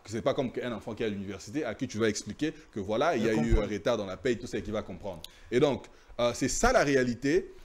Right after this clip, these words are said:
Speaker 1: La population doit croire, euh, euh, comment, en nos forces armées,
Speaker 2: Mhm.
Speaker 1: qui sont des vaillants, qui, malgré tous les problèmes structurels, comme je l'ai dit,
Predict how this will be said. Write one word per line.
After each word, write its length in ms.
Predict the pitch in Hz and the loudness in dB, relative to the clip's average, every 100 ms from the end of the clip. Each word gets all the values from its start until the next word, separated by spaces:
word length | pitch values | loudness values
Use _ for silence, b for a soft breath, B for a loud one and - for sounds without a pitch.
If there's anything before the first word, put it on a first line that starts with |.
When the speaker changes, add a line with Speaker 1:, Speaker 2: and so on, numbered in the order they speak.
| B | B
Speaker 1:
La 120 | 127 127 | -2 0
population 500 | 143 147 143 202 185 | 2 4 2 2 0
doit 380 | 170 156 - - _ - | 0 0 -8 -20 _ -16
croire, 840 | - 147 214 208 156 110 95 - _ _ _ _ _ _ - _ _ _ 117 | 0 6 8 8 8 4 -2 -16 _ _ _ _ _ _ -20 _ _ _ 2
euh, 380 | 123 120 117 110 | 4 4 2 0
euh, 240 | 117 113 113 | 0 0 0
comment, 220 | - 123 107 | -2 0 0
en 80 | 113 | 0
nos 100 | 113 | 0
forces 280 | 165 135 110 | 2 2 0
armées, 320 | 95 120 196 - | -2 -4 -6 -14
Speaker 2:
Mhm. 80 | 123 123 160 - - - - | -16 -14 -16 -18 -20 -20 -4
Speaker 1:
qui 280 | 170 196 202 | 2 4 2
sont 220 | - 165 | -4 -2
des 160 | 131 120 | -2 -2
vaillants, 520 | 104 139 147 196 226 - _ - - - | 0 2 2 -2 -10 -20 _ -20 -20 -4
qui, 120 | 190 | 0
malgré 500 | 160 160 156 147 185 | 2 2 2 4 4
tous 220 | 202 226 | 4 2
les 100 | 180 | 2
problèmes 300 | 143 139 160 | 2 -2 -4
structurels, 640 | 151 - - 131 127 117 101 | -6 -6 -6 -2 0 0 0
comme 160 | 131 | -2
je 80 | 107 | 0
l'ai 140 | 107 | 0
dit, 280 | 101 110 104 | 0 -2 -4